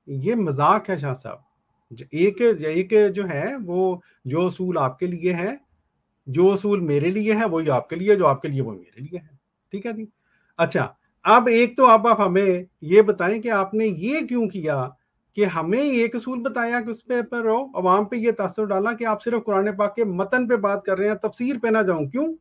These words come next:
क्योंकि तफसीर में आपको पता है कि तफसीर की जब मैं बातें करूंगा तो आप पकड़े जाते हैं।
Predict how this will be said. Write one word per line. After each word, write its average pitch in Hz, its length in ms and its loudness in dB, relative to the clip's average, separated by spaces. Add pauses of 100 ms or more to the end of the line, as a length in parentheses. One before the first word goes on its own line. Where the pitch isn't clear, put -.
(540)
क्योंकि 220 220 0
तफसीर 240 400 -4
में 262 120 -2
आपको 254 260 2
पता 220 280 0
है 247 340 -2
कि 254 140 -4
तफसीर 208 500 -6
की 247 120 -8
जब 214 160 0
मैं 214 140 0
बातें 202 300 0
करूंगा 214 360 0
तो 247 120 -2
आप 226 200 2
पकड़े 226 260 8
जाते 143 280 0
हैं। - 180 -14